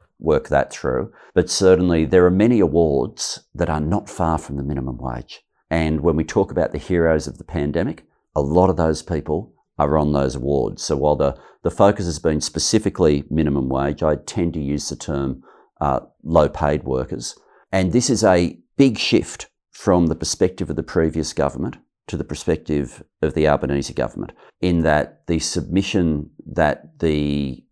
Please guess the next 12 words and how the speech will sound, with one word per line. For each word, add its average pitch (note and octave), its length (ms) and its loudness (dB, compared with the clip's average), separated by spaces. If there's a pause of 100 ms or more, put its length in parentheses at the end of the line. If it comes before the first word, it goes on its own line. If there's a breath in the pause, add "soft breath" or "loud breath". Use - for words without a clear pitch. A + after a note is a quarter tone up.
last E2+ 420 0
government C#2+ 440 -4
put - 320 -6
to - 120 -2
this F2 320 -2
annual C#2+ 380 2
wage C#2+ 320 0
review B1+ 340 -4 (280 soft breath)
had B2 260 2
a C3 40 2
chapter - 460 -4
heading, D#2 400 -4